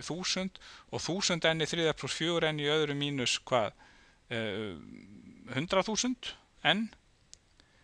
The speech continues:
Eh, það skiptir engu máli hvaða stuðlar eru hér,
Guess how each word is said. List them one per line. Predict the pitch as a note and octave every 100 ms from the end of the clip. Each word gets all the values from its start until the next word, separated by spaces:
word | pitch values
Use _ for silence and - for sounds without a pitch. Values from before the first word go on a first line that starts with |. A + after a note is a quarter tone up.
| - - - _
Eh, | D3+ C#3+
það | C3+ C#3
skiptir | - A3+ - G#3+ G3+
engu | G#3+ G#3+
máli | G3+ A3 D#3+ A2 A2+ F3 - _ _ _ _ _ - - - -
hvaða | E3 E3
stuðlar | - - D#3 F#3+ G3 F3 E3
eru | E3 E3+ D#3+
hér, | - A#2+ B2+